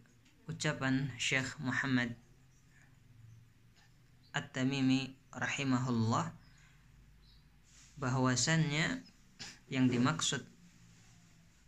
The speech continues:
yang ditekankan oleh beliau rahimahullah, kesabaran dalam ucapan beliau, "As-sabru 'alal adzafi", adalah kesabaran ketika seseorang mulai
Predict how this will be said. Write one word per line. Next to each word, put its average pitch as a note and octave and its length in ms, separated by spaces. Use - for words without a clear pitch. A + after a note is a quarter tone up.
yang B2+ 160
ditekankan B2+ 800
oleh B2 240
beliau B2+ 560
rahimahullah, C3 800
kesabaran B2+ 720
dalam B2 560
ucapan C3 520
beliau, C3 440
"As-sabru C3+ 760
'alal C3+ 400
adzafi", C3 720
adalah C3 360
kesabaran C3 720
ketika C3 480
seseorang B2+ 760
mulai C3+ 600